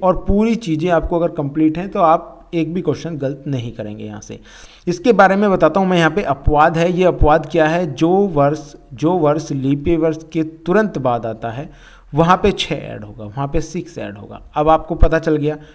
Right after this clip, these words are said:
कहाँ पे आपका ग्यारह ऐड होगा, कहाँ पे आपका सिक्स ऐड होगा। इसके बारे में बताता हूँ मैं यहाँ पे। देखिए अगर मैं आपसे कहता हूँ यहाँ पे, अगर मैं कहता हूँ दो हज़ार, यहाँ पे चौदह का बताता हूँ मैं यहाँ पे, दो हज़ार चौदह जो है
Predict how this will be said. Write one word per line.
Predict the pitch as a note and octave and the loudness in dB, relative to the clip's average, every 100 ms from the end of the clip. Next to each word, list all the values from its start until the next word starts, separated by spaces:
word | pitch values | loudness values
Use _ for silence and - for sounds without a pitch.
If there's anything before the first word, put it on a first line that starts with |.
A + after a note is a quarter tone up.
| _ - | _ -4
कहाँ | C#3+ E3 | 0 0
पे | E3+ F3+ | 2 4
आपका | D#3+ - F3+ F3 - - - _ _ C#3 | 2 2 0 0 -4 -20 -20 _ _ -4
ग्यारह | B2 D3 D#3 G3+ | 2 6 6 4
ऐड | F3 E3+ D#3+ | 2 2 4
होगा, | D#3+ F3 F3+ E3+ - | 4 4 2 -2 -4
कहाँ | D#3+ E3 | -2 0
पे | D#3+ D#3+ | 0 2
आपका | B2+ - E3 | 0 -2 -8
सिक्स | - C#3 - A2+ | -6 -10 -10 -14
ऐड | A2+ A2 | -14 -14
होगा। | A#2 A2+ - | -16 -16 -12
इसके | D3+ - A3 | -10 -4 2
बारे | E3+ E3 | 2 2
में | D3 | -4
बताता | D3+ A2+ B2 | -4 -6 -8
हूँ | A#2+ | -12
मैं | A#2+ | -12
यहाँ | A2 | -12
पे। | - C#3+ - - - | -14 -16 -18 -20 0
देखिए | E3+ G3 | 2 6
अगर | A3 G3 | 6 6
मैं | G3+ G3 | 4 4
आपसे | F#3 - F3 | 2 2 -2
कहता | D3 C#3+ D3+ | 0 0 0
हूँ | |
यहाँ | C#3 C3+ | 0 -2
पे, | B2 D3 D3+ | -2 -4 -4
अगर | C#3 F3 | -2 0
मैं | F3 | 0
कहता | F3 D#3 E3 | -2 -2 -2
हूँ | F3 | -2
दो | D#3 E3+ | 0 0
हज़ार, | D3 C#3 D3 D#3+ E3 - - - - - _ - - - - - | 2 2 2 0 -4 -14 -20 -20 -20 -20 _ -20 -20 -20 -20 -18
यहाँ | C3 B2 C3+ C#3+ | -6 -2 0 0
पे | D#3 | -2
चौदह | D#3 D#3 C#3+ D#3 | 0 0 0 0
का | D3+ | -2
बताता | A#2+ G#2+ A2 | -2 -6 -10
हूँ | A2+ | -12
मैं | A2 | -12
यहाँ | G#2+ | -12
पे, | G2+ A#2 | -12 -6
दो | D3+ D#3+ | -2 0
हज़ार | D3 D#3+ | 0 -2
चौदह | D#3 D3 C#3+ D3+ | -2 -4 -2 -2
जो | C#3 C3+ | -2 -4
है | D3+ | -4